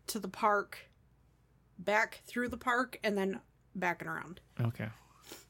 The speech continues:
Speaker 1: But, yeah, from here to there.
Speaker 2: Yeah, four thousand two hundred sixty-six people living in that space.
Speaker 1: That's a lot of,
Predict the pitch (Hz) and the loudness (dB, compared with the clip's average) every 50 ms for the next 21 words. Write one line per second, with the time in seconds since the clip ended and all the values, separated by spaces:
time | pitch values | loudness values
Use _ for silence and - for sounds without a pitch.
0 | _ _ _ _ _ _ - 190 170 - - - 196 156 - - - - - 185 | _ _ _ _ _ _ -2 -2 -2 -2 -6 -14 -12 -12 -12 -12 -14 -12 -10 -8
1 | 160 160 185 175 175 175 165 139 - - - _ - - - - - - - - | -6 -6 -6 -8 -8 -10 -12 -12 -12 -14 -16 _ -16 -16 -16 -16 -18 -20 -20 -14
2 | _ - 175 120 113 113 - - - - - 170 160 143 160 151 147 139 143 143 | _ -2 -2 0 0 -2 -6 -10 -4 2 4 6 6 6 6 4 4 4 4 4
3 | 147 139 131 127 - - 147 139 131 131 131 127 117 - 135 120 - - 127 117 | 2 2 2 0 2 4 6 6 6 6 6 4 4 2 2 0 2 0 0 -2
4 | - - - 131 120 - 120 117 117 113 113 110 107 107 104 101 - - - 113 | -2 0 0 0 2 4 4 4 6 6 4 4 4 2 0 -2 -2 -2 0 0
5 | 107 104 101 - - - 202 190 - 202 190 185 180 180 180 175 170 170 170 | 0 0 -2 -4 -2 0 0 2 2 0 0 0 0 2 2 2 2 0 -4